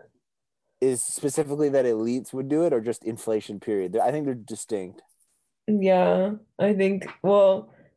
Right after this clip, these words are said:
Speaker 2: the
Speaker 1: I think my
Speaker 2: concern
Speaker 1: take
Speaker 2: is,
Speaker 1: is
Speaker 2: like,
Speaker 1: really clever, to be honest.
Speaker 2: Okay, what, what's your, like,
Speaker 1: So, like,
Speaker 2: continue.
Speaker 1: if you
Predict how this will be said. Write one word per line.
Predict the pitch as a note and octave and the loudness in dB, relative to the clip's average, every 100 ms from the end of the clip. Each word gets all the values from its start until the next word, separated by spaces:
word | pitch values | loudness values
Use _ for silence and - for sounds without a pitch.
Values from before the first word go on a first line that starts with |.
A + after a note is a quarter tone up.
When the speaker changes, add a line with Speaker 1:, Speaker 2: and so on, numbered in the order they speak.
| - | -10
Speaker 2:
the | F#3 A3 | -2 0
Speaker 1:
I | |
think | D3 | 2
my | F#3+ | 2
Speaker 2:
concern | F#3 | 2
Speaker 1:
take | F3 | 2
Speaker 2:
is, | |
Speaker 1:
is | - | 0
Speaker 2:
like, | - A#2 | -4 -2
Speaker 1:
really | B2 A#2+ | 0 0
clever, | A2 A2+ G2+ F#2+ F#2+ | 0 0 0 -2 -6
to | G2 | -6
be | G2 | -4
honest. | F#2+ F3+ | -2 -2
Speaker 2:
Okay, | G3+ E3 D3 D3+ | 0 0 0 -2
what, | E3 - - | -2 -2 -4
what's | E3 E3+ E3 | -2 -2 -2
your, | C#3+ D#3 C#3+ C#3+ - | -4 0 0 -2 -2
like, | D#3 C#3+ - - - - | -2 -4 -10 -20 -18 -2
Speaker 1:
So, | F3 F#3+ | 2 4
like, | F#3 F3 | 4 2
Speaker 2:
continue. | F3+ - - | -2 -8 -2
Speaker 1:
if | E3+ D3+ | -2 0
you | F#3 | 2